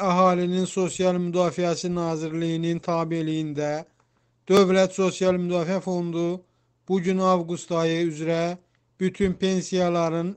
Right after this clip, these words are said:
ödənişini başa çatdırıb. Biqaz xəbər verir ki, dövlət qulluqçuları, hərbi və xüsusi rütbəli şəxslərə də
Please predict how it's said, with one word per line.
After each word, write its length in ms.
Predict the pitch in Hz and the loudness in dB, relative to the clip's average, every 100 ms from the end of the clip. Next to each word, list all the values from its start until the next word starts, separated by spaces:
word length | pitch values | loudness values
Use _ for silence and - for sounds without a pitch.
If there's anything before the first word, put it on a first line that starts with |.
| - | -6
ödənişini 760 | 175 175 170 147 160 160 165 175 _ _ - | -4 -2 -2 -4 -6 -4 -4 -8 _ _ -6
başa 240 | 151 190 | 0 0
çatdırıb. 540 | 185 175 - 135 123 113 _ _ _ _ _ | 2 -2 -4 -8 -10 -12 _ _ _ _ _
Biqaz 460 | 190 220 185 196 190 - | 2 4 6 4 4 2
xəbər 320 | 180 196 196 | 2 4 4
verir 320 | 185 180 180 | 4 4 0
ki, 160 | 170 208 | -2 -2
dövlət 400 | 190 185 190 185 | 2 2 2 0
qulluqçuları, 1040 | 196 180 175 170 175 165 156 156 160 180 - _ _ _ | 0 2 2 -2 -2 0 2 2 0 -2 -8 _ _ _
hərbi 400 | 165 180 180 180 180 | 2 4 4 4 2
və 140 | 180 180 | 2 -2
xüsusi 480 | - - 175 170 175 | -4 -4 -2 -2 -4
rütbəli 640 | 165 - 170 160 160 170 175 _ _ - | -4 -2 0 2 0 -2 -6 _ _ -8
şəxslərə 680 | - 180 143 170 165 165 170 | 2 2 2 -2 0 0 2
də 140 | 190 | 4